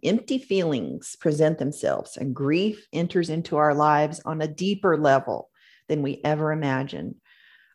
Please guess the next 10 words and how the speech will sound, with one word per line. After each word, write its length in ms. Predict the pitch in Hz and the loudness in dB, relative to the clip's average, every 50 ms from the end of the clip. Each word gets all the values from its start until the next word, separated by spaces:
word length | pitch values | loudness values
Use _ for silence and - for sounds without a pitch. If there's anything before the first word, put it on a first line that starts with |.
| _ - | _ -4
Uh, 380 | - 139 131 127 - - - | -2 -2 -2 -2 -4 -6 -8
depressive 540 | - - - 139 - 196 - 170 - - 160 | -8 -8 -6 0 4 4 4 4 2 -6 -8
stages 560 | - - - 151 156 156 151 165 165 160 - | -4 0 2 4 4 2 0 -4 -6 -6 -6
feel 240 | - - 156 151 151 | -4 -2 0 0 0
as 80 | 156 156 | 0 0
though 240 | 147 143 143 143 | 0 0 0 0
they'll 260 | 143 143 139 135 135 139 | -2 -2 -2 -2 -2 -2
last 540 | 147 139 143 147 147 147 - - - - _ _ _ - | 0 2 2 2 0 -2 -6 -14 -18 -20 _ _ _ -6
forever. 680 | 151 143 - - 135 127 - - - 50 - - _ _ _ _ _ _ _ _ _ _ _ _ _ _ _ _ _ _ _ _ _ _ _ _ _ _ _ _ _ _ _ _ - - - _ _ _ _ - | -4 -2 0 0 0 0 0 -2 -6 -6 -8 -12 _ _ _ _ _ _ _ _ _ _ _ _ _ _ _ _ _ _ _ _ _ _ _ _ _ _ _ _ _ _ _ _ -20 -20 -20 _ _ _ _ -4
Um, 840 | - 165 160 156 147 143 143 139 135 135 135 135 131 131 131 139 147 | -2 0 0 0 0 -2 -2 -2 -4 -4 -6 -6 -6 -8 -8 -10 -12